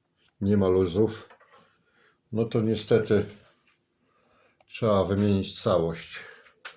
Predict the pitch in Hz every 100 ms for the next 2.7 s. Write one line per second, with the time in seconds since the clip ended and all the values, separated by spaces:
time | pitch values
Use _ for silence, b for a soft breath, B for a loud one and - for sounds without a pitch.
0 | B B B - 120 113 110 110 104 -
1 | - - _ _ b b b b 107 95
2 | 101 117 107 107 113 110 104